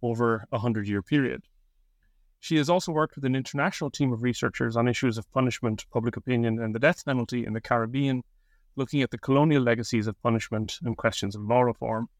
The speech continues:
Along with Louise Brangan and Deirdre Healy, she is a co-editor of Histories of Punishment and Social Control in Ireland, Perspectives from, from Periphery. She has been researching women and murder in post-independence Ireland for over a decade now, and recently published her first monograph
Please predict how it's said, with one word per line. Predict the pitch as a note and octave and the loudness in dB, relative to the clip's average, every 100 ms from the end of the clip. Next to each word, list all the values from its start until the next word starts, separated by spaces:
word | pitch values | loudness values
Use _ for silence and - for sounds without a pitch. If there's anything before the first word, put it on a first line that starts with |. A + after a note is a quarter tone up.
| _ _ _ _ _ _ _ C3 | _ _ _ _ _ _ _ 0
Along | C3+ C#3+ | 2 4
with | C#3 - | 0 -2
Louise | C3 B2+ | 0 0
Brangan | A2+ C3 E3+ G3 F#3+ | 0 0 2 4 4
and | C#3 | 2
Deirdre | A#2+ B2 A#2 | 0 0 0
Healy, | A2+ F3+ F3+ F3 D3 | -2 -2 0 -2 -4
she | - | 0
is | C#3+ | 0
a | B2+ | 0
co-editor | - F3 C#3+ C3+ C3+ B2 | 0 2 2 0 0 -2
of | A2 | 0
Histories | G3+ - C#3+ | -4 0 -2
of | A#2+ - | -2 -2
Punishment | B2+ A#2 - A2+ A#2 | 0 0 -2 -6 -4
and | |
Social | - A#2+ - A#2+ | 0 0 0 -6
Control | A2+ - A#2 A2+ | -6 -2 0 2
in | A2 | 2
Ireland, | G#2 G#2+ G#2 G2 _ _ _ _ _ | 2 2 -2 -6 _ _ _ _ _
Perspectives | - - A#2 - G#2+ G2 | -10 0 0 2 -2 -2
from, | - A2+ G#2 _ - | -4 -2 -2 _ -4
from | B2 G#2 - | -2 -2 -2
Periphery. | B2+ G3 C3 A2 - _ _ _ - | 0 0 -2 -4 -6 _ _ _ -8
She | G3 | 0
has | G3 | 0
been | F3+ E3 | 0 -2
researching | - C4+ - F#3 | 0 0 0 -2
women | D#3+ E3+ D#3+ | 0 2 0
and | C#3+ | 0
murder | C3+ D#3 F3 A3+ | 0 0 0 -2
in | F#3+ | -4
post-independence | - D#3 - D3 C3 C#3 C3 A#2+ | -4 -6 -6 -6 -4 -2 -2 0
Ireland | C3 B2+ A#2+ | 0 0 -2
for | - | -2
over | C#3 B2 A#2+ | -4 0 0
a | |
decade | A2+ B2+ C#3+ D#3+ D3 | 0 -2 0 -2 -2
now, | D#3+ E3+ G3+ _ _ _ _ - | -2 -4 -6 _ _ _ _ -4
and | C#3+ | 0
recently | D#3 E3+ D#3 | 2 0 -2
published | D3+ C#3 C3 | 0 0 -2
her | C3 | -2
first | - G3 - | 0 0 2
monograph | C3 A#2+ B2 A#2+ - | 0 2 4 2 0